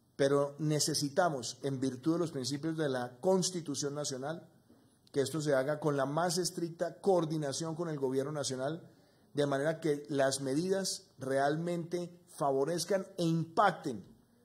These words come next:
en lo que nosotros necesitamos como sociedad en la etapa de contención y también en una eventual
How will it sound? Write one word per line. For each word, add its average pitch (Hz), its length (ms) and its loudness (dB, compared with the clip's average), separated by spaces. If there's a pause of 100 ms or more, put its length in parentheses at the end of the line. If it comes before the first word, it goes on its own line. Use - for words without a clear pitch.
(460)
en 156 120 0
lo 147 100 0
que 147 100 -2
nosotros 170 720 0
necesitamos 143 640 -2
como 151 200 -4
sociedad 135 600 0 (340)
en 147 140 -2
la 139 100 0
etapa 175 340 0
de 170 60 -2
contención 151 720 -4 (400)
y 156 120 4
también 147 380 -2
en 160 80 -2
una 156 440 -4
eventual 151 800 2